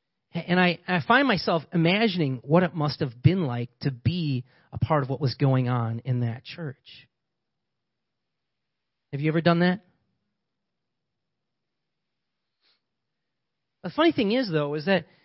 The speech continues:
we all seem to kind of come back to reality as if it was just a dream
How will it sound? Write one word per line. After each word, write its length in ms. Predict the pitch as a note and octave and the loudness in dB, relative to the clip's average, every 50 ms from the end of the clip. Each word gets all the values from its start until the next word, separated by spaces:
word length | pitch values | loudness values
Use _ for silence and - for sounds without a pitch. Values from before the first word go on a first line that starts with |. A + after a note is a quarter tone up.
| _ _ _ _ _ _ | _ _ _ _ _ _
we 100 | - G3 | 2 4
all 140 | B3+ D4 D4 | 4 4 2
seem 220 | - - D4 C4+ | 0 -2 0 0
to 100 | A#3 G#3+ | 0 0
kind 240 | - F#3 A#3 A3+ A#3 | 0 -2 -2 -2 0
of 160 | G3+ E3+ D3+ - - - _ _ _ _ _ - | 0 -2 -2 -4 -10 -18 _ _ _ _ _ -2
come 160 | A3 G#3+ F#3+ | -2 0 2
back 280 | E3 E3 F3 - - | 2 2 2 0 -2
to 120 | - - G3+ | -4 -2 -2
reality 840 | D#3+ D3+ D3 C#3 B2+ C#3+ E3 F#3 F#3 E3 C3+ B2 A#2 A2+ A2+ A#2+ - | -2 -2 -4 -2 2 4 4 6 6 4 2 0 -2 -6 -8 -6 0
as 160 | - F3 E3 | 0 2 2
if 120 | F#3+ F#3 A#3 | 2 2 2
it 60 | G3 | 2
was 140 | E3+ E3 C3 | 2 0 0
just 300 | B2 F#3 G#3 - - F#3+ | 0 0 0 0 0 -4
a 60 | D#3+ | -6
dream 800 | C#3+ C3 C#3 D3+ C#3+ F3+ G3+ A3 G3+ D#3+ C3 B2 B2 A#2+ B2 A#2 | -4 -6 -6 -2 2 2 4 4 4 4 2 0 0 -2 -4 -4